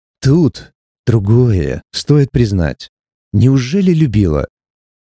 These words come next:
Зарываюсь руками в волосы и прячусь к двери. Поверить в это все равно, что наступить на горло собственной песне. Поверить в это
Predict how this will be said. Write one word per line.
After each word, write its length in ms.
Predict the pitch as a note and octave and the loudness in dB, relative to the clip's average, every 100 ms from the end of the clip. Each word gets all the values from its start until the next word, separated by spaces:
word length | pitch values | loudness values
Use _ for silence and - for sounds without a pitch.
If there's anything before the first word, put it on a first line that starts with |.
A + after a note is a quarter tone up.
| _ | _
Зарываюсь 640 | F#2+ G2 A#2 C3 E3 C3+ C3 | -8 -2 0 2 0 0 -2
руками 400 | A#2+ D3+ C3 A2+ | -2 0 0 0
в 60 | |
волосы 540 | G#2+ E3+ B2+ A2 A#2 G#2+ | 0 0 2 -2 -2 -4
и 40 | |
прячусь 500 | - B2+ - A2+ G2 | 0 -2 0 -4 -4
к 60 | G2+ | -4
двери. 440 | F#2+ F2+ E2 - - _ _ _ _ | -2 0 -2 -8 -14 _ _ _ _
Поверить 680 | C3+ A#2+ C3 E3 A#2 G2 F2+ | 0 0 0 0 -2 -4 -2
в 120 | F#2 | 0
это 480 | F3 G2+ - A#1+ - _ | 0 0 -4 -8 -8 _
все 200 | - D#3 | -8 -4
равно, 240 | D#3+ F3+ F#3+ | -2 0 -2
что 180 | - E3 | 0 0
наступить 520 | D#3+ - C#3+ F3+ - | 0 -2 -2 -2 0
на 140 | C3+ | -2
горло 440 | A2 E3 C#3+ G#2+ G2+ | 0 0 2 0 -2
собственной 640 | - F3+ - - C#3+ C#3+ - | -2 -6 -4 -2 0 0 -2
песне. 540 | G#2+ E2 - - - - _ _ _ _ _ | -4 -4 -6 -8 -8 -12 _ _ _ _ _
Поверить 720 | C3 A#2 G2 C3 D#3 G2+ E2+ F2+ | -2 0 0 0 0 0 -4 -2
в 100 | B2 | 0
это 460 | E3 - D#2 - | 0 -2 -6 -6